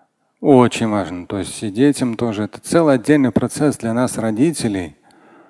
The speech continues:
У меня двое старших уже выросли из этого возраста, трое средних в школе, младший в садике. И <clears throat> школа это очень. То есть мы не понимаем всю ценность ни'ма,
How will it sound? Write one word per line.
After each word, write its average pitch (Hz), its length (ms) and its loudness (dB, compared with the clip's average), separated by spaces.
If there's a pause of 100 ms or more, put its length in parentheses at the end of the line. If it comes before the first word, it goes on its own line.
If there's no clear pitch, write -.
(180)
У 120 60 -10
меня 117 220 -2
двое 107 240 2
старших - 480 -4
уже 104 180 -2
выросли 139 400 2
из 120 80 -4
этого 123 240 0
возраста, 107 560 -4 (180)
трое 107 400 -2 (560)
средних 101 600 -4
в - 80 -4
школе, 127 640 0
младший 104 480 -8
в - 40 -12
садике. 120 600 -2 (1200)
И 165 220 4 (580)
<clears throat> - 540 -2
школа 143 340 4
это 127 220 2
очень. - 640 2
То - 80 -4
есть 107 120 -2
мы 123 140 2
не 117 180 4
понимаем 123 480 2
всю 110 180 -2
ценность 131 640 -2
ни'ма, 143 640 4